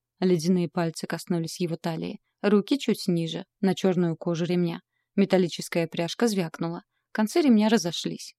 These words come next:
Картинка помутнела из-за слез унижения, заславших глаза.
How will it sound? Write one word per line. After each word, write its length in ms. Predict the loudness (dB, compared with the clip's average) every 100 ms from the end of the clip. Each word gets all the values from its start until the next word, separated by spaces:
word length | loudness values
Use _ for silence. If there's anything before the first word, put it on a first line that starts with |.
| _
Картинка 480 | -6 -4 2 2 2
помутнела 640 | -2 -2 0 2 2 2
из-за 200 | -4 -6
слез 380 | -6 -4 -4 -2
унижения, 520 | -2 0 0 0 -2
заславших 680 | -4 -6 -4 -4 -4 -4 -4
глаза. 380 | -2 -2 -4